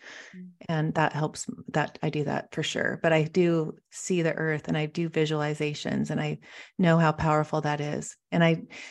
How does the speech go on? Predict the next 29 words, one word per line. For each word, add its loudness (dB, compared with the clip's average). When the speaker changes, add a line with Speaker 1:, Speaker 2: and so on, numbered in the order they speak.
Speaker 2:
you 0
know, 6
the 6
Schumann 4
resonance 0
is -4
really 4
high 0
right 0
now. 0
And 0
I, 0
Speaker 1:
Mm-hmm. -16
Speaker 2:
you -2
know, 4
and 2
I'm 2
thinking, 0
"Gosh, 0
that's -2
what, -6
where 2
I 4
did 0
that 0
meditation." 0
I -4
was, -8
like, -4